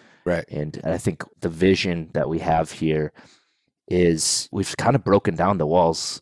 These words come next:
Speaker 2: of church.
Speaker 1: Yeah.
Speaker 2: Like, this is the body of Christ i-, i-, in what we're doing. And if anybody on here is listening to this and they're hearing, like, this Jesus guy or Christ or saved, or y-,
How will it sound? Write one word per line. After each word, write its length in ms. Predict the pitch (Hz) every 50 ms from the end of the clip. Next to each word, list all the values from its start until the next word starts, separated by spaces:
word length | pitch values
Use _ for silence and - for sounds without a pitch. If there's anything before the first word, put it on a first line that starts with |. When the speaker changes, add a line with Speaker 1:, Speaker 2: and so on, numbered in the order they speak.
| _ -
Speaker 2:
of 200 | 82 80 73 -
church. 520 | - - 92 85 - - - - - - _ _ -
Speaker 1:
Yeah. 260 | 85 101 104 - - - _ _ _ _ -
Speaker 2:
Like, 160 | 85 85 -
this 220 | - 113 110 -
is 260 | 104 110 110 95 - -
the 100 | 98 80
body 320 | 80 82 87 90 85 78
of 120 | 76 -
Christ 480 | - - 92 92 85 78 - - - 71
i-, 40 | 71
i-, 120 | - - 85 82 - -
in 120 | 82 80 80
what 140 | 80 80 71
we're 100 | 82 80
doing. 280 | 78 90 90 87 82
And 120 | 82 85 90 - - - - -
if 100 | 104 139
anybody 300 | 147 156 139 127 117 110
on 160 | 110 113 107
here 140 | 110 98 92
is 140 | 87 - - -
listening 380 | 98 110 110 - 95 90 87 -
to 140 | - 90
this 260 | 85 87 85 80 - -
and 140 | 82 82
they're 80 | 82 80
hearing, 320 | 82 110 107 101 95 90 85
like, 280 | 82 82 82 - - - - - _ _ _ _ _ _ _ _ _ _ -
this 140 | - - -
Jesus 400 | - 92 95 92 85 87 82 -
guy 340 | - 85 82 82 82 80 78
or 180 | 73 76 - _ -
Christ 580 | - - 98 85 85 85 85 80 - - -
or 240 | 80 78 73 82 78 - - - _ _ _ _ _ _ _ _
saved, 920 | - - - - - - 85 87 87 87 87 87 87 85 85 82 - - -
or 380 | - 71 76 73 78 76 69 - _ _ _ _ _ _ -
y-, 60 | -